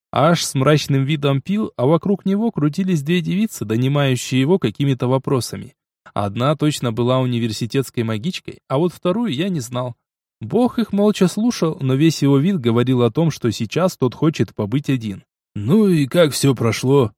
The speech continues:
поинтересовался Хэнк, появившийся как чертик из табакерки. У этого парня до ужаса легкая поступь,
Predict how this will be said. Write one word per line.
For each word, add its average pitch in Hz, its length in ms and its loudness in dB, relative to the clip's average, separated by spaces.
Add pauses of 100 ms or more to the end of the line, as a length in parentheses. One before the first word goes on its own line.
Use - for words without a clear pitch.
поинтересовался 120 840 2
Хэнк, 151 380 2
появившийся 117 640 2
как 127 180 -2
чертик 202 380 0
из 147 80 2
табакерки. 147 680 -2 (240)
У 160 140 0
этого 214 440 2
парня 208 400 0
до 190 100 4
ужаса 202 380 4
легкая 208 400 2
поступь, - 440 -4